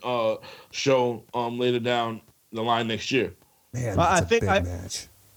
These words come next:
Speaker 3: I, I could be wrong, but I think this whole pay-per-view is, is, is pointing at the United States,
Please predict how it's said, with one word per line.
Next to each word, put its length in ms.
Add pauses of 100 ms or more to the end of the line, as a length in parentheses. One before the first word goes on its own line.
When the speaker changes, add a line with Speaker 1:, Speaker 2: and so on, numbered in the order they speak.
(260)
Speaker 3:
I, 160
I 80
could 200
be 120
wrong, 340
but 140
I 80
think 240
this 200
whole 240
pay-per-view 540
is, 180
is, 360
is 300
pointing 520
at 120
the 60
United 300
States, 420